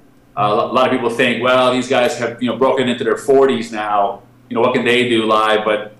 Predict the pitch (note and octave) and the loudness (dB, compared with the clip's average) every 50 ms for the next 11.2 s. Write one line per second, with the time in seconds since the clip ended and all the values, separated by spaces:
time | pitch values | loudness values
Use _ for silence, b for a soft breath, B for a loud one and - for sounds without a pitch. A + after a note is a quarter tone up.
0 | - - - - - A2+ A2+ D3 D3+ D3 D3 D#3 D#3 D#3 D#3 D3+ C3+ B2 C3+ C3 | -20 -20 -16 -12 -10 -8 -2 0 0 2 2 4 4 4 4 2 2 0 -2 -4
1 | A#2 A#2 A2 - - A2+ A2 - - C3 C3+ C3+ C3 A#2+ - C3+ B2 A#2+ A#2+ A#2 | -6 -6 -8 -8 -10 -14 -14 -4 0 0 0 0 -2 -4 -4 -4 -2 -2 -2 -2
2 | A#2 A#2 - A2+ A#2 A2+ A2+ A2+ G#2+ - A#2 A#2+ A#2 A#2 A#2 - - - - _ | -4 -6 -8 -6 -6 -4 -4 -6 -6 -4 -2 0 0 0 -2 -4 -8 -16 -20 _
3 | _ - _ _ _ _ G#2+ A2 G#2+ G#2+ A2 A#2 A2+ A2 A2+ A2+ G#2+ - - C3 | _ -20 _ _ _ _ 0 2 2 2 2 2 2 2 2 2 2 2 0 -2
4 | B2+ B2+ B2 - C3 A#2 A2+ A#2 A#2 A2 G#2+ G#2+ G#2+ - A#2 G#2+ G#2+ A2+ A#2 A#2 | -2 0 0 -2 -2 -2 -2 -2 0 0 -2 -2 -2 -2 0 2 2 2 2 2
5 | A#2 A2+ A2+ A2+ A2+ A2+ A2 A2 G#2+ G#2 G2+ G#2+ A2+ A2+ A2 G#2 A2 A2+ A2 G#2+ | 0 -2 -2 -2 -4 -4 -4 -4 -4 -4 -4 -2 -2 0 0 0 2 2 0 0
6 | A#2 A#2 B2 B2+ B2+ B2+ B2+ B2+ A#2 - - A#2+ A2+ A2 - A#2 A#2 A2+ A#2 B2+ | 0 -2 0 0 0 2 2 2 0 0 0 -2 -2 -2 -2 -2 0 0 0 -2
7 | A2+ A#2 A2+ A2 A2 G#2+ A2+ A2+ A2+ A2 A2 A#2 A#2 A#2 A#2 A2+ A2 G#2+ G#2 - | 0 0 2 4 6 4 4 4 2 2 0 0 0 0 0 0 -2 -4 -10 -14
8 | - - - - - _ _ _ _ - B2+ A#2+ A2+ - - - C3+ B2 A#2+ B2 | -16 -18 -20 -20 -20 _ _ _ _ -2 0 0 2 0 2 2 2 4 6 6
9 | B2 A#2+ A2+ A#2 A#2 A2+ A#2 A#2 A2+ A#2 A#2+ A2+ A#2 A#2 A#2 A2 A2 A2 A2 A2 | 6 6 4 4 2 2 2 0 0 -2 -4 -4 -4 -2 -2 -2 -2 -2 -4 -4
10 | G#2 - - - - B2 A#2 A#2+ A#2 A2+ A2+ G#2+ G2+ - - - A2+ A2 G#2+ G#2+ | -6 -10 -10 -6 -2 0 2 4 4 4 4 2 0 -4 -4 0 2 2 4 4
11 | G#2 - - | 2 0 -4